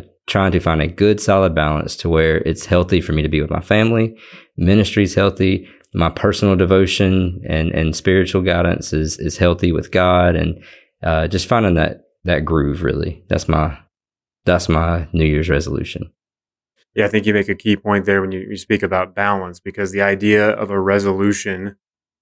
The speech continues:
Speaker 2: is peaks and valleys. Things are, you know, in a, in a lower place, and I need to, to pull them back up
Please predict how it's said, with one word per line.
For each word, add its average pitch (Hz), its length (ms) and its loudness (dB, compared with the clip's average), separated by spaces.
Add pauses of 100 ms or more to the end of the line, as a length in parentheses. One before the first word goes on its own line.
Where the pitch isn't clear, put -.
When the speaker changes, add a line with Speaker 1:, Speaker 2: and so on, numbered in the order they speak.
(320)
Speaker 2:
is 107 640 2 (460)
peaks 104 320 0
and 95 120 -2
valleys. 90 520 -2
Things 92 280 -10
are, 90 280 -6 (800)
you - 100 -20
know, - 160 -20
in 92 140 -8
a, 87 260 -10
in 92 80 -14
a 87 100 -14
lower 101 360 4
place, 110 420 0
and 90 100 -14
I 90 40 -8
need 92 160 -6
to, 85 180 -8 (560)
to 95 80 -18
pull 113 240 2
them 107 140 4
back 104 260 0
up 110 320 2